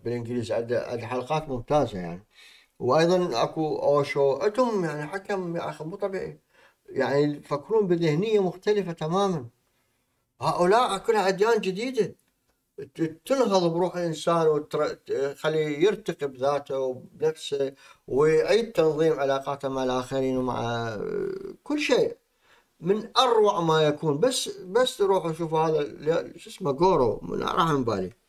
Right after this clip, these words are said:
جورو واحد هندي، شو لحية و-، وحتى ظريف يعني، مرات يتحدث، يتحدث بعمق لذيذ وبلغة عجيبة غريبة ما تعودت عليها آذاننا.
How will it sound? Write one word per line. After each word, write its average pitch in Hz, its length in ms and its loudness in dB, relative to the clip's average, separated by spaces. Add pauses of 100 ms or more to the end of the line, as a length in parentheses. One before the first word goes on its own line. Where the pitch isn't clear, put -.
(720)
جورو 175 260 4
واحد 151 320 -2
هندي، 107 260 -6 (520)
شو 143 120 -6
لحية 147 300 2
و-، 117 240 0 (240)
وحتى 202 280 2
ظريف 185 480 2
يعني، 101 180 -10
مرات 113 340 -6
يتحدث، 117 500 -8 (640)
يتحدث 208 420 0
بعمق 170 720 0
لذيذ 147 640 2
وبلغة 151 1600 -2
عجيبة 165 460 -6
غريبة 139 540 0 (560)
ما 160 240 -2
تعودت 160 520 -2
عليها 113 360 -4
آذاننا. 101 540 -10